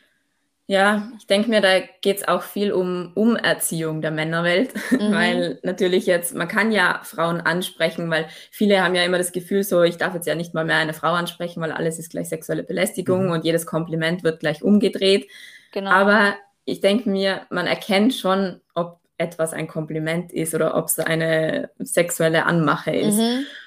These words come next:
Speaker 1: Und, ähm, deswegen, glaube ich, geht's da einfach auch viel drum, dass halt die Männer jetzt mal anders denken anfangen und, ähm, können ja trotzdem ihre vermeintlichen Komplimente bringen, aber halt anders verpacken oder so.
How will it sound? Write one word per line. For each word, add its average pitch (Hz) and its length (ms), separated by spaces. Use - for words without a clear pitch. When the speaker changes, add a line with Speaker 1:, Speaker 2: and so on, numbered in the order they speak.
Speaker 1:
Und, 180 680
ähm, 165 580
deswegen, 202 880
glaube 180 300
ich, 208 100
geht's 185 180
da 180 60
einfach 180 300
auch 170 180
viel 202 200
drum, 180 240
dass 170 160
halt 165 140
die 175 60
Männer 175 360
jetzt 165 200
mal 160 140
anders 170 340
denken 190 340
anfangen 196 640
und, 175 400
ähm, 165 580
können 208 240
ja 180 120
trotzdem 190 340
ihre 170 480
vermeintlichen 180 540
Komplimente 180 540
bringen, 196 340
aber 165 200
halt 175 220
anders 175 320
verpacken 165 580
oder 160 160
so. 165 300